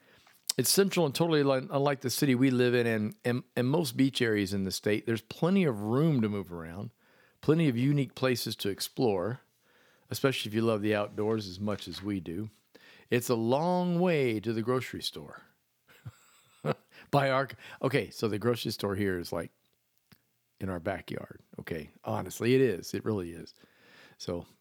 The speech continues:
you gotta go much, much further for that. However, I,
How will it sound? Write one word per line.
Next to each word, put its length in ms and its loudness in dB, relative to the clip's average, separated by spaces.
you 240 -6
gotta 240 0
go 220 0
much, 340 -4
much 240 -6
further 240 -6
for 120 -10
that. 180 -4
However, 640 -2
I, 260 -2